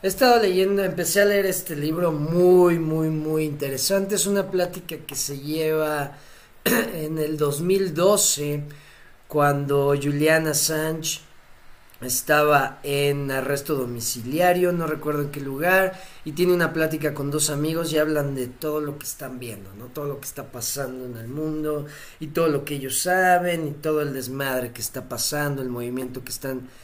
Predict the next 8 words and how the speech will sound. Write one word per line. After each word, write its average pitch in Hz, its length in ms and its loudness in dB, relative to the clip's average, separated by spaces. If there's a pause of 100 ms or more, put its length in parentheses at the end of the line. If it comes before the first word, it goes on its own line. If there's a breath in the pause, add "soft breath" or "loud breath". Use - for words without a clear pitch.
(260 loud breath)
que 139 120 -6
empezaron 139 720 0
de 127 80 -4
los 123 220 -4
cypherpunks 151 720 -2
en 135 100 -6
los 113 140 -10
noventas, 131 720 -8